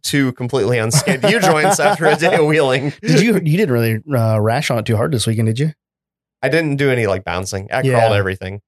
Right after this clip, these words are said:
Speaker 1: And I think that helps a lot too. Like,
Speaker 2: Of
Speaker 1: there's,
Speaker 2: course.
Speaker 1: there was never, like, a time where I was really spinning tires.
Speaker 2: Oh, I was. I was everywhere.
Speaker 1: Not me.
Speaker 2: I was
Speaker 1: I was real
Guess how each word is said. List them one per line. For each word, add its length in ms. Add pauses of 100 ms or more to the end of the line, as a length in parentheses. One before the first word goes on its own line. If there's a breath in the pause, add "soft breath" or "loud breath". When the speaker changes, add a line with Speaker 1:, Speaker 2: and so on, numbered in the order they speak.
Speaker 1:
And 140
I 40
think 220
that 160
helps 240
a 60
lot 160
too. 160
Like, 180
Speaker 2:
Of 60
Speaker 1:
there's, 160
Speaker 2:
course. 100
Speaker 1:
there 120
was 140
never, 280
like, 180
a 60
time 180
where 80
I 40
was 120
really 140
spinning 320
tires. 420 (140)
Speaker 2:
Oh, 100
I 140
was. 320 (500)
I 40
was 160
everywhere. 520
Speaker 1:
Not 200
me. 280
Speaker 2:
I 60
was 120
Speaker 1:
I 20
was 140
real 80